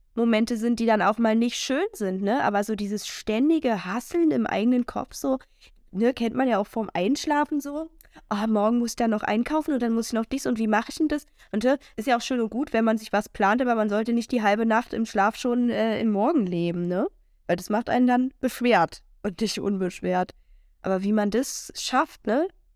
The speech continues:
Also wir sind da, glaub ich, alle drei schon echt besser geworden im Laufe des letzten Jahres, weil wir uns viel mit uns beschäftigt haben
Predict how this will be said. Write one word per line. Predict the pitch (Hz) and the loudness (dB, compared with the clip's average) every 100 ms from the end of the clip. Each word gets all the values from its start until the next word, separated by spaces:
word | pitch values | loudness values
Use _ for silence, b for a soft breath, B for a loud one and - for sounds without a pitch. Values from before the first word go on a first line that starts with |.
| - | -6
Also | - 202 202 | -2 -2 0
wir | 226 | 0
sind | 220 277 | 0 2
da, | 311 | 2
glaub | 285 254 | 2 0
ich, | 247 - | 0 0
alle | 247 285 | 0 2
drei | - 240 | 2 2
schon | 294 - 233 | 2 0 0
echt | 269 - | -2 0
besser | 269 - 233 | -2 2 0
geworden | 214 190 185 190 | 0 -2 -2 0
im | 190 | -2
Laufe | 190 185 190 | 0 -2 -2
des | 190 190 | -6 -2
letzten | 185 - - | -2 -2 -4
Jahres, | 196 190 214 - | 0 0 0 2
weil | 196 285 | 4 4
wir | 285 202 | 2 0
uns | 196 - | -2 -4
viel | - 202 | -2 0
mit | 190 175 | 0 -2
uns | 190 196 | -2 -4
beschäftigt | - - 185 - 196 - | -6 -4 -4 -4 -8 -4
haben | 185 185 202 | 0 0 0